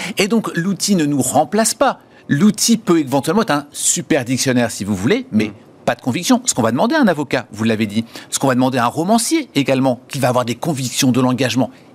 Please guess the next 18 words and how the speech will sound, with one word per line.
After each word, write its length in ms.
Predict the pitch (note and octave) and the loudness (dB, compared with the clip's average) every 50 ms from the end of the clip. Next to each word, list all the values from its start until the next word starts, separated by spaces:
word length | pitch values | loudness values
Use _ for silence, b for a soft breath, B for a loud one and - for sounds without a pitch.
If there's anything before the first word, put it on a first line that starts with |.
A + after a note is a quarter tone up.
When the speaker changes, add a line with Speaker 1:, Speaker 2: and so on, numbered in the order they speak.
| B - | B -10
Speaker 1:
il 120 | - F#3 F#3 | -8 -4 -2
n'y 80 | G3+ | -2
a 40 | G3+ | -2
rien 400 | F3+ - G3+ A3 B3+ B3+ G3+ - - - - - | -2 0 2 4 4 4 4 0 -8 -20 -18 -10
dans 180 | A2+ A2 C3+ B2 | -4 -2 0 0
le 40 | |
G 100 | A2 A2+ | 0 -2
P 120 | A2+ - A2+ | -6 -6 -6
T 100 | - C3+ | -8 -6
quatre. 260 | - - F#2 - - B B B B B | -4 -6 -6 -6 -8 B B B B B
Il 100 | D3+ C3+ | -4 -2
y 60 | - | -2
a 40 | - - - | -2 0 2
uniquement 540 | A3+ A3+ G3+ F#3 - - - G3 A#3 A#3 - | 4 4 4 4 0 0 2 2 2 2 0
une 220 | - C#3 D3 C#3 - - | -4 -6 -6 -6 -6 -6
somme 520 | - - - - - - G#3 A3 A#3 A3 D3 | -4 -2 -2 0 0 0 0 2 2 2 2
de 100 | B2 B2 | 2 2
données, 480 | A2+ G#2+ D3 D3 C3+ B2 A#2 D3 A3+ | 2 2 2 2 4 2 2 2 -2